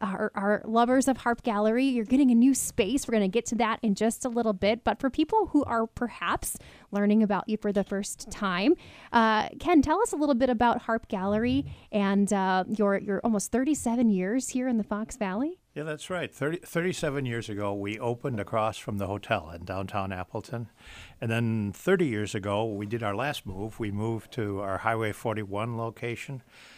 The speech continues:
Speaker 2: which has served us very well. And now we are moving to a new location in Kaukauna. It's on Highway forty-one at Exit J, and it's a,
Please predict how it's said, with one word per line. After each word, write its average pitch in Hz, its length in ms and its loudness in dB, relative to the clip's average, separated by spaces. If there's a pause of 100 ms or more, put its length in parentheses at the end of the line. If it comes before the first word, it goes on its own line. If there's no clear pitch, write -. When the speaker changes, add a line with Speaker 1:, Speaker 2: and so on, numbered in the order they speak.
(220)
Speaker 2:
which 113 220 -8
has 110 180 -6
served 143 280 0
us 113 100 -2
very 151 240 2
well. 117 340 4
And 101 380 -4
now 117 360 -2
we 117 280 -4
are 110 160 -4
moving 120 460 -4
to 113 140 -6
a 98 40 -4
new 131 160 -2
location 120 560 -6
in 104 160 -6
Kaukauna. 107 520 -6 (540)
It's - 120 -12
on 107 140 -4
Highway 107 400 -4
forty-one 101 760 -8
at - 340 -18
Exit 107 320 -10
J, 107 580 -6
and 95 180 -10
it's - 280 -12
a, 87 160 -14